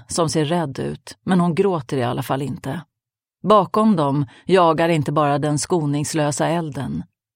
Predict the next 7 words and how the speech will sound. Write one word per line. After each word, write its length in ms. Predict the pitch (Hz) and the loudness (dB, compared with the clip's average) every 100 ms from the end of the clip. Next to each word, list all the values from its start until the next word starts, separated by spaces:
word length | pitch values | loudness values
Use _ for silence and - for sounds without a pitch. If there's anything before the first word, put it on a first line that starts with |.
| _ _ _ _ _ - | _ _ _ _ _ 4
Tunglösa, 920 | 240 202 180 196 214 214 - 214 202 | 6 6 4 4 4 0 0 0 0
svartklädda 960 | - - 214 196 - - - 165 170 185 | -2 0 0 0 -6 -10 -2 0 2 2
män 500 | 156 135 131 135 139 - - | 2 2 2 0 0 -6 -4
skymtar 540 | - 214 156 - 180 | 2 4 4 2 2
också 380 | 196 - - 165 | 2 -2 -4 -2
bland 300 | 143 135 131 | 0 0 -2
träden, 580 | - 127 123 135 135 | -4 -4 -4 -2 -2